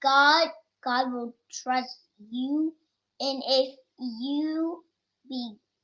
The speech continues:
be good and obedient to God, God will give you blessings.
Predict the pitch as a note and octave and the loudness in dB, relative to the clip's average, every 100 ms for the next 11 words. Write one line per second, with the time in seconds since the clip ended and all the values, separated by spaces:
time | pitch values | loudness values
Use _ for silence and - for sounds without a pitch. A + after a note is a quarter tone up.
0 | _ A#3 A#3+ A3 C4 C#4 C4 A#3+ A3+ A3 | _ -14 -14 -8 -2 -2 -2 -6 -8 -10
1 | - A3+ B3+ D#4+ D#4+ D#4+ D#4+ D#4+ F4+ F4+ | -14 -8 -6 -6 -6 -6 -4 -2 -4 -6
2 | _ _ _ _ _ _ - A#3+ C4+ C4+ | _ _ _ _ _ _ -12 -8 -8 -6
3 | D4 C4 C4+ _ _ _ G#3+ | -8 -8 -12 _ _ _ -20